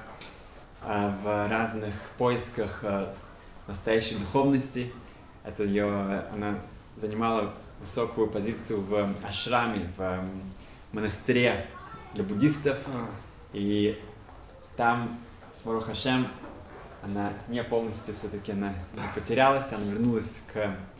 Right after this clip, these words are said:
Speaker 1: своим источникам, к истокам.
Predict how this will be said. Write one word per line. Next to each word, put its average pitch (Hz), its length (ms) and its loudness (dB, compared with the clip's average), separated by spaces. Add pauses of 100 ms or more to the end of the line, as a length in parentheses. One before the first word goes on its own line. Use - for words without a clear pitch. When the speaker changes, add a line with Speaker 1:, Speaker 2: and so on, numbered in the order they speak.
(420)
Speaker 1:
своим 110 180 -2
источникам, 139 680 2 (640)
к - 40 -16
истокам. 135 460 4